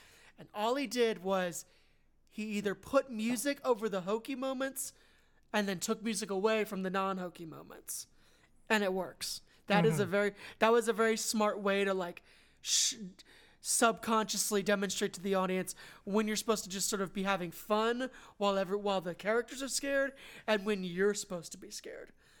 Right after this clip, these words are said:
Speaker 1: And that was a nice way of doing it. I also liked the, the rule changes this movie made with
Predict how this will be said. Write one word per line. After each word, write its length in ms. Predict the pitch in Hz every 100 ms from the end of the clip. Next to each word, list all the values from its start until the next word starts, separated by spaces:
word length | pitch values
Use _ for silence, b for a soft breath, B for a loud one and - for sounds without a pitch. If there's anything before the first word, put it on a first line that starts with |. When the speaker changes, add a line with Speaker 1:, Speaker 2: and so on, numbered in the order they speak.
| b
Speaker 1:
And 120 | 180
that 160 | 175 214
was 120 | 208
a 40 | 196
nice 280 | 190 185
way 140 | 202 180
of 100 | 165
doing 260 | 180 175 165
it. 120 | - B B B B -
I 140 | 190 185
also 480 | 240 285 277 262 233
liked 360 | 214 208 208 - b b -
the, 160 | 208 196 180 185 185
the 200 | 190 190
rule 400 | 175 214 247 262
changes 540 | - 233 208 185 196
this 220 | 170 214
movie 300 | 196 214 202
made 480 | 190 202 196 180 165 - b b b b
with 520 | - 208 214 196 180